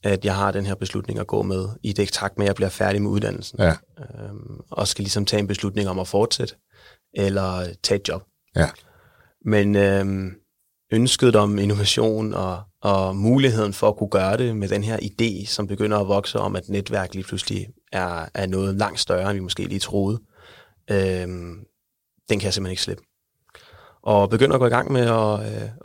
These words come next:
Speaker 1: at, at gøre Bridger... Øh, fuldtids rekrutteringskonsulenthus for at kunne få lov til at tjene penge nok til at begynde at lave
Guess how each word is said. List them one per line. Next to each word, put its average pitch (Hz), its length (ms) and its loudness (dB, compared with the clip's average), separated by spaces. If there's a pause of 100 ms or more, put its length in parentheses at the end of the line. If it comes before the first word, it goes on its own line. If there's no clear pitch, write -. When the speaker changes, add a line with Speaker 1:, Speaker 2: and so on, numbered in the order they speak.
(140)
Speaker 1:
at, 104 160 0
at 110 120 -4
gøre 110 180 2
Bridger... 110 600 0 (240)
Øh, 95 60 -6 (320)
fuldtids 120 800 0
rekrutteringskonsulenthus 110 1200 -2
for - 140 0
at 107 60 -2
kunne 110 120 -8
få - 120 0
lov 104 340 4
til - 180 -2
at 110 140 -2
tjene 104 240 -4
penge 107 260 -2
nok 98 240 -4 (400)
til - 80 -4
at 104 40 -6
begynde 110 340 0
at 107 60 2
lave 92 360 -2